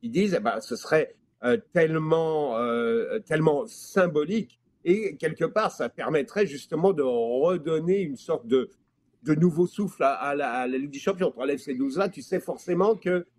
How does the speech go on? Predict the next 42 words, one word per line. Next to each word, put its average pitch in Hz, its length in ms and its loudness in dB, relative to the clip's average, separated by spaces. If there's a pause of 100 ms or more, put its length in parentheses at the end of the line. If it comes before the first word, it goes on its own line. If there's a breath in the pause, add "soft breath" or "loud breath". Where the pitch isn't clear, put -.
(200)
euh, 131 100 -2
la 127 140 0
Coupe 139 220 -12
de, 147 260 4
la, 123 220 -4
la 117 120 -4
Ligue 139 140 -4
des 139 100 0
Champions 160 300 2
aura 147 380 2
un 151 60 0
nouveau 151 280 0
visage, 135 440 0
euh, 131 220 0
l'année 147 240 -2
prochaine. 156 300 -2 (360)
Donc 220 160 2
on 208 120 0
a, 214 160 -2
on 190 120 2
est 214 100 0
pour 185 160 -2
l'instant 185 260 -2
au 190 40 -2
moment 180 220 2
du 156 140 -6
questionnement. 139 560 -2
Je - 120 -8
ne 110 40 -6
peux 147 140 -2
pas 151 140 2
dire 165 220 2
actuellement 147 420 -2
qu'il - 180 -16
va 131 100 4
y 131 60 2
avoir 135 160 2
des 135 100 -4
sanctions. 147 340 -4
Je 156 100 -6
sais 175 160 -6
simplement 160 500 0